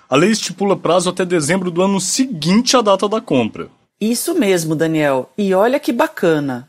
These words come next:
Speaker 2: A lei levou algumas companhias aéreas a se anteciparem e permitir que a passagem comprada possa ser remarcada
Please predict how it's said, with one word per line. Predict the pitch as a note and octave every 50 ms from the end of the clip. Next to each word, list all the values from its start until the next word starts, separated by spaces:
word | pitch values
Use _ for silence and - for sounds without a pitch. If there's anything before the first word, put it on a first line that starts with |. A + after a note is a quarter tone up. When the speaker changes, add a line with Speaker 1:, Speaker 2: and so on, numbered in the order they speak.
| _
Speaker 2:
A | - F#3
lei | F#3+ E3+ D#3+ F#3 A#3 C4+
levou | C4 G#3+ F#3 E3+ D#3+ G#3 G#3+ A3
algumas | G#3 F#3 E3+ A3 A3+ A#3 -
companhias | - - A#3+ A3+ A3 A3 G3 F3+ E3+ E3 D#3 C3+ C#3
aéreas | C3 B2+ C#3+ D#3+ F3 E3+ D#3 C3+ B2+ - - -
a | - F3+
se | F3+ - - - G3+ - _ _
anteciparem | G#3 C4 E4 G4 - - - D4+ D#4 - - - D4+ - _ - F#3 F3 F3 F3 F3+ F#3 G#3 A3+ B3+ C4+ -
e | B3
permitir | - _ C4 B3 B3 A#3+ A#3 A3+ A#3 - - G3 F3 E3+
que | - G3
a | F3+
passagem | F3+ - E3 E3+ - - G#3+ B3 C4 C4+ A#3+
comprada | - - A3 D3+ C3+ - F3 F3 F#3+ G3+ F#3+ E3 C#3 C3+ - - - - - - _ _ _ _
possa | G#3+ A#3 D4 - - C4+
ser | B3+ - - G#3+
remarcada | G3+ G3 G3+ G3 F#3 F3 E3+ F3 _ - F3+ F#3+ F#3 G#3